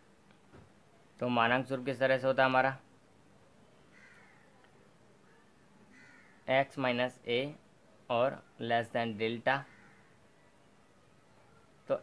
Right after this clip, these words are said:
x हमारे पास x रहता है, a हमारे पास ज़ीरो पॉइंट फ़ाइव है और डेल्टा हमारे पास ज़ीरो पॉइंट नाइन दिया हुआ है, तो ये हमारा मानांक स्वरूप हो गया। अब हम देखेंगे सामीप्य स्वरूप को, तो सामीप्य स्वरूप भी हमको दे दिया है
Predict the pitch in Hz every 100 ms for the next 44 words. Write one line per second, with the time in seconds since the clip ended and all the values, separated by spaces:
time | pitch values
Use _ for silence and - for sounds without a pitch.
0 | 127 135 139 135 127 127 127 123 117 -
1 | 123 123 135 - 120 123 123 113 117 107
2 | 113 110 113 110 - 113 120 127 131 139
3 | - - - - - - - - - -
4 | - - - - - 117 117 113 113 120
5 | 123 139 123 110 117 113 107 110 104 110
6 | 107 104 104 101 107 101 101 113 - -
7 | - 123 110 113 110 113 123 113 107 120
8 | 120 127 123 123 123 123 131 - - -
9 | - - - 143 156 135 131 131 135 131
10 | - 113 120 127 139 - 131 131 123 131
11 | 131 131 - - - - - - - _
12 | - - _ - - - 120 113 - 120
13 | 127 139 - 127 120 117 117 131 131 123
14 | 120 113 117 113 117 117 117